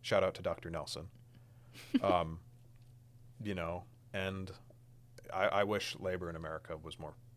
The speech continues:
Speaker 1: you know, stronger. And we're getting there. We're getting there. More and more people are voting to join unions every day.
Speaker 2: This is true. So, Joe, is there anything else you wanna add onto all that?
Speaker 1: Vote no if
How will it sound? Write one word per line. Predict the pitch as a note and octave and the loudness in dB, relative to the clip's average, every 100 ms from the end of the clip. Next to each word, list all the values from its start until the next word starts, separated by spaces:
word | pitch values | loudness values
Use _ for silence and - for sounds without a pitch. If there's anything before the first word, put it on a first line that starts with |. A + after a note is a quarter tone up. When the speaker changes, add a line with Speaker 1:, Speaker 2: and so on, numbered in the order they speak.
| - - - - - - - - | -20 -20 -20 -20 -20 -20 -20 -12
Speaker 1:
you | G2 | -8
know, | E2 | -6
stronger. | - - E2 F2 D#2+ - - - - - | -6 -4 -2 -4 -8 -14 -16 -20 -2 4
And | A#2+ A#2 | 6 8
we're | D3 | 8
getting | C3 E3 C#3+ | 8 6 6
there. | A2 A2 B2 - - - - | 4 4 -2 -12 -20 -20 -10
We're | G2 G#2+ | -6 -2
getting | A#2+ B2 | -2 -2
there. | F2 D#2+ G2+ - - - - - | -4 -6 -10 -14 -16 -16 -18 -6
More | F2+ | -2
and | G2 | 2
more | G#2 | 4
people | G#2 A#2 A#2 G#2 | 4 0 2 4
are | F#2+ | 4
voting | F#2 F#2+ F#2+ | 4 0 -2
to | F#2+ | -6
join | F#2 F#2+ | -4 -4
unions | G2 A2+ A2 F#2+ | -6 -6 -6 -4
every | G2 A2 | -4 -4
day. | G2+ - - | -6 -8 -8
Speaker 2:
This | A#2+ B2 | -6 -4
is | |
true. | - - D#3+ - - - - - - - - - | -4 -2 -4 -6 -18 -20 -20 -20 -20 -20 -20 -16
So, | - - C3 | -4 0 2
Joe, | C3+ D3 | 6 8
is | D3 | 8
there | D3 | 6
anything | C#3+ C#3 | 6 8
else | C#3 C#3 | 6 6
you | C#3 | 6
wanna | C3 C3 | 6 6
add | B2+ B2+ C3 C#3 - | 8 8 8 4 0
onto | B2+ B2+ B2+ | 2 4 4
all | A#2+ B2+ | 4 6
that? | B2+ C#3 - - - - - - - | 6 4 0 -8 -20 -20 -20 -18 -12
Speaker 1:
Vote | A#2 A#2+ C3 C3+ - - - | 4 10 10 10 2 -12 -8
no | A2+ G2 F#2+ F2+ F#2 - - - - | 0 2 4 2 -2 -8 -20 -20 -4
if | F#2+ F2+ - | -2 -2 -6